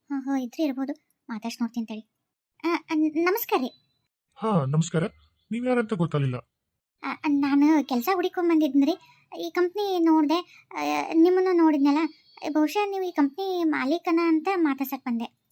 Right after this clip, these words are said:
Speaker 2: ಹಾ, ಹೌದು, ನಂದೇ ಇದು ಕಂಪ್ನಿ. ಆ, ನಾನೇ ಮಾಲೀಕ. ಆ, ಏನ್ ಇಲ್ಲಿ ಕೆಲ್ಸ ಕಳ್ಕೊಂಡ್ರೆ? ಏನ್ ಓದಿರಿ ನೀವು?
Speaker 1: ನ-, ನಾನು ಎಂ ಬಿ ಎ ಮುಗ್ಸೀನ್ರಿ ನಾನು.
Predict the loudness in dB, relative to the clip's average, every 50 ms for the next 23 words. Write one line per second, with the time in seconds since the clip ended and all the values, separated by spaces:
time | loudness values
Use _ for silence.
0 | _ _ _ _ _ _ _ _ -6 -2 0 0 2 2 2 0 0 0 -2 -4
1 | -4 -4 -2 -2 0 -2 -2 -2 -4 -4 -4 -4 -2 -4 -4 -4 _ _ _ _
2 | _ -8 -6 -4 -2 -2 -2 -2 0 0 0 0 0 -2 -4 -6 -8 -8 -6 -4
3 | -2 -2 -2 -2 -2 2 2 2 4 2 2 0 0 -2 -2 -2 -4 -6 -6 -6
4 | -6 -6 -6 -6 -4 -4 -2 -2 0 0 0 0 0 -2 _ _ _ _ _ _
5 | _ _ -14 -12 -8 -6 -4 -2 -2 -2 -2 0 0 0 0 0 0 0 0 0
6 | 0 0 0 0 0 0 0 0 -2 -2 -4